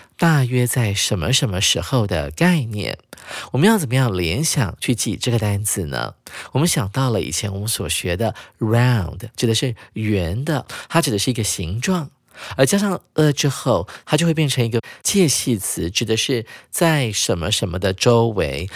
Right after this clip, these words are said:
在什么什么的周边。当我们把 around 后面加上一个时间点的时候，就会变成大约在什么时候的意思了。一起来看一下这个例句。My best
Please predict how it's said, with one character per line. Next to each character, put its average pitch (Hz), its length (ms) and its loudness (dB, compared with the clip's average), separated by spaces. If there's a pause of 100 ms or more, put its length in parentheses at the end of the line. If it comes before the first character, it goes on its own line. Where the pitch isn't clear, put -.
(140)
在 156 260 4
什 104 320 0
么 76 120 -4
什 101 180 0
么 101 60 -4
的 104 160 -2
周 160 240 2
边。 185 340 0 (680)
当 240 180 6
我 196 80 2
们 135 120 0
把 127 160 0
around 117 500 -2
后 117 180 -2
面 113 180 -2
加 131 220 0
上 127 180 0
一 107 40 -4
个 107 100 -2
时 101 260 -2
间 143 320 -2
点 107 240 0
的 82 120 -4
时 - 160 0
候， 113 340 2 (220)
就 170 100 4
会 151 100 8
变 135 200 0
成 113 260 -2 (300)
大 202 240 4
约 147 200 2
在 135 280 0
什 - 260 0
么 67 100 -6
时 - 200 -2
候 107 200 2
的 85 200 0
意 143 240 -2
思 - 200 -4
了。 - 260 -4 (680)
一 185 100 2
起 170 140 2
来 139 140 4
看 160 200 2
一 147 60 2
下 135 300 0 (120)
这 170 160 2
个 123 80 2
例 87 220 -2
句。 - 320 -6 (640)
My 135 300 6
best 165 380 4